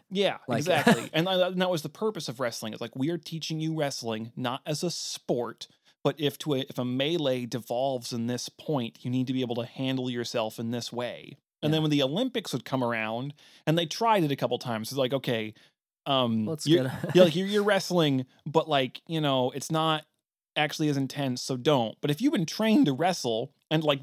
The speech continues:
Speaker 1: stick your thumb into the other guy's eye for, like, fifteen years."
Speaker 2: And those are your,
Speaker 1: Well,
Speaker 2: like, your, your family or your brothers you're training with, like, your best friend, like
Speaker 1: Yeah.
Speaker 2: And
Speaker 1: So
Speaker 2: can you imagine Marines now? Like, they, they yell in your face and they're all tough and stuff, but, like, imagine the,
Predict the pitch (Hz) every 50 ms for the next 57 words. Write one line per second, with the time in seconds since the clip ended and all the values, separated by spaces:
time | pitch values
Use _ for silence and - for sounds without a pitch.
0 | 135 156 - - 254 233 - 175 156 - - 202 202 208 196 160 143 131 123 120
1 | 113 120 117 113 110 120 - 131 120 110 101 101 101 101 110 - - - - -
2 | _ - - 190 175 170 175 175 - _ - - - 226 214 - - - 285 190
3 | 175 156 175 214 254 185 160 131 127 127 147 151 147 - - - - - - -
4 | 143 151 160 151 147 147 135 123 120 120 117 92 - - _ - 131 123 120 -
5 | - 120 113 110 - - - 135 131 131 131 131 123 117 110 110 107 107 107 120
6 | 120 120 120 120 113 110 104 107 110 107 - - - 113 110 113 107 104 101 98
7 | 98 - - 110 104 - 117 104 104 98 95 101 - 107 101 101 98 95 95 -
8 | - 262 247 196 156 135 127 123 - - - - 170 190 247 226 - - 214 233
9 | 247 240 240 240 202 208 190 160 143 131 127 139 160 170 160 127 123 123 123 127
10 | 107 98 98 98 107 113 - - _ _ _ _ _ _ - 139 135 127 117 -
11 | - - - - 87 82 120 131 127 127 120 113 120 123 120 113 110 113 117 113
12 | 110 110 110 - 113 107 104 - - 101 101 101 98 98 95 95 95 92 92 -
13 | - 101 95 - - 101 95 - - 95 - - 98 101 98 101 - _ _ _
14 | _ _ _ _ - 160 185 208 196 220 208 185 151 123 131 131 120